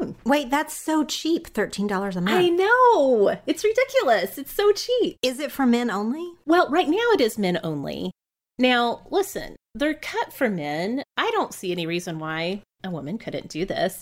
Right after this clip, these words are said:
Speaker 1: Just know that it's going to be sort of like maybe a little bit boxier cut. If you like a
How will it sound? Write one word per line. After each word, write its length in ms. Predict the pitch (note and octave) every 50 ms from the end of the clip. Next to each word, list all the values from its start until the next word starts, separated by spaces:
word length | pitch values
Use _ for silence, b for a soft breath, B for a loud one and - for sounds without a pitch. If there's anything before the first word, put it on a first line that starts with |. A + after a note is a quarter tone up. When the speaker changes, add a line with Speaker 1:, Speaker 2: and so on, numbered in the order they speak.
| F#3+
Speaker 1:
Just 320 | F#3 - B3+ B3 - - C#4
know 220 | C4+ B3 A#3 A3
that 120 | G#3+ A3 G#3
it's 140 | G3+ -
going 220 | - A#3 G#3+ G#3 G3+
to 100 | - G3
be 260 | F#3 G3 F3+ F3+ F3+
sort 260 | F#3 - A3 F#3+ F3+
of 120 | F3 E3 E3
like 240 | D#3+ D#3 A3 - - _
maybe 280 | G#3 A#3 A#3+ A#3 B3 A3+
a 40 | G3
little 160 | F#3 E3+ E3
bit 160 | E3 - -
boxier 460 | D3 C#3+ D#3 - - - F#3 E3+ E3
cut. 240 | - - F#3+ E3 D#3+
If 140 | E3 - G#3
you 60 | F#3+
like 220 | F3 E3 D#3+ - -
a 220 | C#3+ C#3+ C#3+